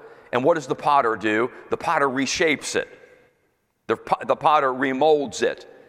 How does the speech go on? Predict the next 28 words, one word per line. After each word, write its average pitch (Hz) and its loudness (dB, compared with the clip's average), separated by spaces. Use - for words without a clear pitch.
The - -4
potter 147 2
remakes 139 -2
it, 107 0
uh, 104 2
so 139 0
to 123 -4
speak. 120 -4
Unlike 180 2
in 151 0
the 143 0
case 156 -2
of 123 -2
Humpty, 131 0
all 185 4
the 165 -4
king's 147 -4
horses, 160 0
all 165 6
the 147 -4
king's 143 -4
men 139 2
could 175 0
not 151 0
put 170 2
Humpty 143 -2
together 139 0
again. 139 0